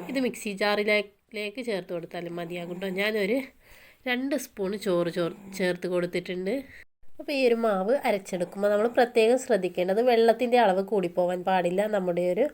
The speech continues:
ഏഹ്, മുട്ടയപ്പം പെർഫെക്റ്റ് ആയിട്ട് കിട്ടില്ല. അപ്പോൾ അതാ ഞാനിതൊരു മിക്സി ജാറിലേക്ക് ഇട്ട് കൊടുത്തിട്ടുണ്ട്. ഇനി ഇതൊന്ന് അരച്ചെടുക്കാം.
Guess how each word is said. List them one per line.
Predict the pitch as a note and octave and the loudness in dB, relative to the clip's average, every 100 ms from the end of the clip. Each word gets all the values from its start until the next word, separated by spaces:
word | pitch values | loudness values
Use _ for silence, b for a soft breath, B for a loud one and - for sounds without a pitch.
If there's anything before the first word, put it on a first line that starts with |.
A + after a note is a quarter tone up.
| B B B B B | B B B B B
ഏഹ്, | G#3+ G3+ G3 G#3 A3+ _ | -6 -4 -4 -8 -10 _
മുട്ടയപ്പം | A#3+ G3 G3 F#3+ B3+ | -12 -6 -4 -2 -2
പെർഫെക്റ്റ് | C4+ B3+ - F#3+ - | -2 -2 -2 -6 -2
ആയിട്ട് | F#3 G3 | -2 -4
കിട്ടില്ല. | F3 F3 E3+ F3 A3+ C4 - - - | -8 -10 -6 -4 -4 -6 -16 -20 -20
അപ്പോൾ | - G#3 | -14 -8
അതാ | F#3+ | -6
ഞാനിതൊരു | F#3+ F3+ F3+ F3+ G3+ | -4 -4 -4 -4 -4
മിക്സി | C#4 - A3 | -6 -6 -4
ജാറിലേക്ക് | F#3 F3+ E3+ F3 E3+ | 0 2 2 0 0
ഇട്ട് | E3+ F3+ | -4 -2
കൊടുത്തിട്ടുണ്ട്. | F3 F3 F#3+ - G3 B3+ | -2 -2 -12 -10 -6 -6
ഇനി | D4 B3 | -2 0
ഇതൊന്ന് | F#3+ F3+ F#3 C#4 | 2 2 0 0
അരച്ചെടുക്കാം. | C4+ G#3 - F3 E3+ G3 | 0 0 -2 -6 -4 -4